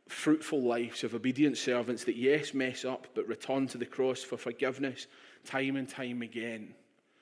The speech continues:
And after we are justified and sanctified, one day we will be glorified. When we are no longer physically present here on earth, when we are with our Saviour, we reap the fruit of our freedom from sin,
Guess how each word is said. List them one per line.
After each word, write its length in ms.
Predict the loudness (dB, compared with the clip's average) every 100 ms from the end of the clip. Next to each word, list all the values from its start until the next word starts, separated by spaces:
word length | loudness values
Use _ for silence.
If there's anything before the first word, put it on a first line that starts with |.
| _ _ _ _ _ _ _ _
And 100 | -2
after 260 | 0 0 -2
we 120 | 0
are 80 | 0
justified 640 | 0 -4 -6 -4 -2 -2
and 160 | -4 -6
sanctified, 600 | -6 -6 -8 -4 -4 -4
one 220 | -2 0
day 200 | 0 0
we 140 | -2
will 200 | -4 -4
be 160 | -4 -6
glorified. 680 | -4 -4 -4 -6 -6 -6 -12 -20 -20 -20 _ _ _ _ _
When 140 | 2 6
we 80 |
are 60 | 8
no 120 | 10
longer 280 | 10 10 8
physically 500 | 4 2 2 2 2
present 500 | 2 4 4 2 -2
here 320 | 4 4 4 0 -16 0
on 180 | 2 4
earth, 300 | 4 2 -2
when 100 | -2
we 80 | 0
are 60 |
with 200 | 0 0
our 80 | 0
Saviour, 560 | 2 4 4 4 2 0 -10 -18 0
we 120 | 2
reap 320 | 8 6 6
the 60 | -6
fruit 520 | -4 12 12 12 4
of 120 | -2
our 60 | -2
freedom 460 | 2 4 4 2
from 180 | 2 -2
sin, 440 | 0 -2 -2 -4